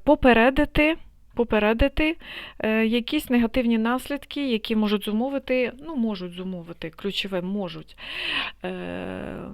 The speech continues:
ці корейці. Це от для України. Тобто н-, доведеться усе, що от є по дев'ятці пентаклів, зібрати,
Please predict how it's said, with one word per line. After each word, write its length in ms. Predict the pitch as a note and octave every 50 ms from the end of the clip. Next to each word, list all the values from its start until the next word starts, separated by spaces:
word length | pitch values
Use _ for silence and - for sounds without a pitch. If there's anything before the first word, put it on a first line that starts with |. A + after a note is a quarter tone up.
| - - - - - - - G#3+ G3+ - - - - - A3+ G3 G3
ці 280 | - - - C4 C#4 C#4
корейці. 800 | C4+ - A#3 A3 G#3+ F#3+ F3 F3 - - - - - C3+ F#2+ - F3 D#3+ - - - - - - - - _ - - - - - - -
Це 120 | - G#3+
от 140 | G3+ G3+ G3
для 120 | G3 G3+ G3
України. 600 | G3+ G3 - G3+ F#3+ F#3 F3+ E3+ E3+ E3 E3 - - - - - - - -
Тобто 260 | - A#3+ A#3 - -
н-, 160 | A#3 A#3+ A#3 F#3
доведеться 640 | G3 G3 A#3+ A#3+ A#3+ B3 A3+ C#4+ D#4+ D#4 - C4+
усе, 380 | - A3+ A3+ - - C4+ B3 A#3+
що 240 | A3+ - - A3 G3+
от 200 | G3 G3 - -
є 480 | - G3+ G#3 A3 B3+ C#4+ E4 G4 G#4 G4 - - _ -
по 80 | -
дев'ятці 540 | G3+ G#3+ G#3 G#3 G3+ F#3+ F#3 - - - G3
пентаклів, 760 | - - G3+ G3 G3 - - F3+ F3 F3 - - E3+ E3+ F3 - - - - - - B3+ - -
зібрати, 840 | F#3+ G3 A#3+ A3 G3+ A#3 A3+ G#3 F#3+ G3 G3 - - C#4+ D#4 F4